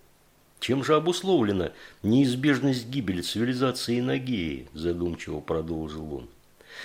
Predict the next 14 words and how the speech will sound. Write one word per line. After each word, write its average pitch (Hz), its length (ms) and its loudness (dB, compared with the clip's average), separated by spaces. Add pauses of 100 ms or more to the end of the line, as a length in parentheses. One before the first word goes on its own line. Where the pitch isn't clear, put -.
(220)
"Киберинформаторы, 127 1080 8
разосланные 101 720 2
в 98 80 6
облет 104 320 2
планеты 117 420 2
по 90 140 -2
многочисленным 92 800 0
орбитам, 92 420 0
подтверждают, 123 1000 -4 (400)
что - 220 -4
уровень 104 400 2
развития 120 460 4
человеческих 113 680 2
племен 107 480 0